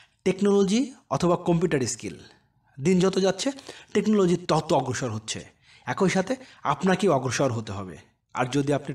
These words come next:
টেকনোলজিতে পিছিয়ে যান, তাহলে আপনার ক্যারিয়ারও পিছিয়ে যাবে। আর যদি আপনি টেকনোলজিতে এক্সপার্ট হন, তাহলে আপনি সেরাদের সেরা হবেন এবং সবার থেকে এগিয়ে থাকবেন। আর যদি আপনি একদম এক্সপার্ট না হতে চান,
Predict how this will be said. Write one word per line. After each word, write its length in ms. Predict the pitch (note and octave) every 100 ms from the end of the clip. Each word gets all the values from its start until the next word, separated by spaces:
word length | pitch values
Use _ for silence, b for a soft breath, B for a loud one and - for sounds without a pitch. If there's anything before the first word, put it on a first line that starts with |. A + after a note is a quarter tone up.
| -
টেকনোলজিতে 580 | C#3+ D#3 D3+ D#3 D#3
পিছিয়ে 440 | E3 D#3 B2+ - E3
যান, 160 | G3 - - B B
তাহলে 240 | D3 C#3+ C#3+
আপনার 200 | C#3+ C#3 C3+
ক্যারিয়ারও 460 | D3+ D3 D3+ D#3 B3+ B B B
পিছিয়ে 320 | - C3 B2+ A#2
যাবে। 280 | F#2+ E2+ - - - - _ _ _ B B B B
আর 140 | A2
যদি 240 | C#3 D3 D#3
আপনি 200 | D#3+ E3
টেকনোলজিতে 500 | E3+ E3+ E3 D3 C#3+ D3+ C3+
এক্সপার্ট 380 | - - E3 E3+
হন, 120 | G#3+ C4+ B B
তাহলে 260 | - C3 D3
আপনি 200 | C#3 G3 C#4 B B
সেরাদের 500 | - D3 D3 D3 A#3 A#3 -
সেরা 360 | - - D3 C#3+
হবেন 260 | D#3 A3+ D4 -
এবং 140 | C3 C#3+
সবার 300 | - C#3 C#3
থেকে 280 | C3+ D#3 G#3 E4 B B -
এগিয়ে 300 | D#3+ C#3+ D3
থাকবেন। 420 | G#2+ G#2 F#2+ F2 - _ _ _ _ _ _ _ _ _ _ B B B B B B
আর 140 | E3 D#3+
যদি 180 | G#3+ A3
আপনি 160 | G#3+ A3
একদম 220 | G#3 A3
এক্সপার্ট 580 | A3 F3+ - - G#3 F#3+ B2
না 200 | B2+ C#3
হতে 260 | F3+ G#3+ G#3+
চান, 220 | - D#3+